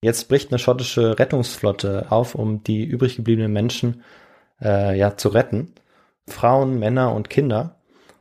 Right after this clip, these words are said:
Und von den fünf Schiffen, die aufgebrochen waren, kehrte nur eines zurück. Das heißt, von tausendzweihundert Menschen waren weniger als dreihundert jetzt zurückgekommen.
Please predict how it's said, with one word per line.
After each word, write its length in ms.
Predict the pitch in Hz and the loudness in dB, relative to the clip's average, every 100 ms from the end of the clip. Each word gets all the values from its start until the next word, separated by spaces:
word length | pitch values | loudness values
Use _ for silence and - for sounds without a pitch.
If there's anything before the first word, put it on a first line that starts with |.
| _ | _
Und 220 | 120 127 | 2 2
von 140 | 147 143 | 4 2
den 60 | |
fünf 220 | 131 202 208 | 4 2 4
Schiffen, 360 | 196 196 151 | 2 2 0
die 240 | 123 120 - | 0 0 0
aufgebrochen 560 | 165 - 123 113 117 | -2 -2 -2 0 0
waren, 240 | 104 110 120 | 0 0 2
kehrte 240 | 131 131 | 0 0
nur 240 | 123 - | -2 2
eines 340 | 120 151 143 - | 2 2 0 -4
zurück. 440 | 117 143 - - _ | -2 -2 -4 -14 _
Das 160 | - - | -10 -4
heißt, 220 | 110 123 | -2 -2
von 120 | - | -4
tausendzweihundert 600 | 113 123 143 151 139 127 | 0 2 2 2 2 2
Menschen 440 | 113 123 127 - 139 _ _ | 2 -2 -2 -4 -6 _ _
waren 240 | 107 107 | 0 2
weniger 340 | 107 135 135 123 | 2 2 2 -2
als 200 | 120 - | -4 -6
dreihundert 520 | - 113 127 120 120 | -2 0 0 -2 -4
jetzt 280 | 120 - - | -6 -6 -6
zurückgekommen. 560 | 113 120 165 - 110 | -6 -6 -10 -10 -14